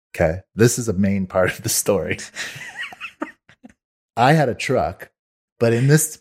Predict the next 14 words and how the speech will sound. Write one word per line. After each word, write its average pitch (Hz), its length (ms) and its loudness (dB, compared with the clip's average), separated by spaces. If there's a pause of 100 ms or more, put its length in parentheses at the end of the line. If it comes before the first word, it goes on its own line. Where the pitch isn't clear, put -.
particular 135 560 0
case, 104 580 0
this 156 140 4
is 101 200 0
many, 127 340 0
many 113 220 -2
years 95 220 -2
ago, 85 200 -4
before 98 340 0
I 101 80 -2
ever 110 140 -2
started 101 300 -2
training 95 260 2
jujitsu, 87 640 -4